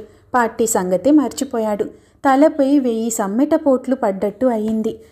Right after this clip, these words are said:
వరండా వెలుగులో హృదయానికి హత్తుకున్న సరిత కనిపించింది. ఆమె మాటి మాటికి కళ్ళు తుడుచుకుంటుంది. "ఏయ్, ఎందుకు ఏడుస్తున్నావాయా?" "ఆయా కాదు బాబూ, అమ్మని." "చీపో, నువ్వు ఆయావే,"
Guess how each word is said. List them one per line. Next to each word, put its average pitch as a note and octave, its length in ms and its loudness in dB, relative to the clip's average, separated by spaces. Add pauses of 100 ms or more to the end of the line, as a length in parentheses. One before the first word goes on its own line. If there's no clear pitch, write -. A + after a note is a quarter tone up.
(220)
వరండా C#4 480 4
వెలుగులో A#3+ 580 0
హృదయానికి C#4 680 0
హత్తుకున్న A#3+ 540 -4
సరిత F#3 300 -4
కనిపించింది. A3+ 800 -2 (400)
ఆమె C4+ 240 4
మాటి G3+ 360 -4
మాటికి A3 560 -4
కళ్ళు G#3+ 320 -2
తుడుచుకుంటుంది. A3 840 -2 (440)
"ఏయ్, A#3+ 320 2 (140)
ఎందుకు A#3+ 300 0
ఏడుస్తున్నావాయా?" C4+ 1040 0 (640)
"ఆయా G#3 280 -2
కాదు A#3 300 0
బాబూ, A3 500 0 (120)
అమ్మని." A#3 420 0 (400)
"చీపో, C#4+ 460 2 (140)
నువ్వు A3 200 0
ఆయావే," B3+ 580 2